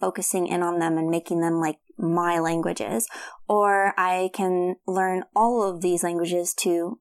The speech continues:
you know, still a pretty good level and be happy with that.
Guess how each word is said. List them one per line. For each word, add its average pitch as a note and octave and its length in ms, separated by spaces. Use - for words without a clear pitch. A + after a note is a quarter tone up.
you D4+ 80
know, C#4+ 120
still D4 240
a - 20
pretty A#3 240
good G3+ 200
level F#3+ 400
and F#3+ 260
be F3+ 120
happy F3+ 320
with B3+ 180
that. - 260